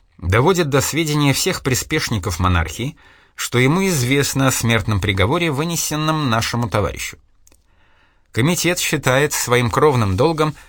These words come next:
предостеречь исполнителей приговора. Они в полной мере испытают на себе весь гнев социал-революционной партии». В дверь без стука вошёл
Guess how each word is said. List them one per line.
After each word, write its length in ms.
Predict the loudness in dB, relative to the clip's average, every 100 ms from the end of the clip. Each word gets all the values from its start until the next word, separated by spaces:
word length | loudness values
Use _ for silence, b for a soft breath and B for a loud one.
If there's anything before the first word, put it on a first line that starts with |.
| B B B
предостеречь 840 | 0 2 2 0 -2 -2 -2 -2 -2
исполнителей 680 | -2 0 0 0 0 -2
приговора. 520 | 0 2 2 2 -2 -10 -20 -20 _ _ _ -2
Они 200 | 0 0
в 140 | 0
полной 340 | 2 4 4 2
мере 320 | 0 0 -2
испытают 680 | -4 -4 -4 -2 0 0 0
на 80 | -4
себе 340 | -2 0 -2 b b -6
весь 320 | 0 2 2
гнев 420 | 2 2 0 -4 -14 _
социал-революционной 1200 | -6 -4 0 2 0 -2 -2 0 0 0 2 2
партии». 420 | 0 -6 -8 -12 -16 _ _ _ _ _ _ _ _ _ _ _ -20 _ _ _ _ _
В 140 | -4 0
дверь 300 | 2 2 0
без 300 | -2 -2 -2
стука 400 | -4 -8 -6 -2
вошёл 380 | -2 0 -2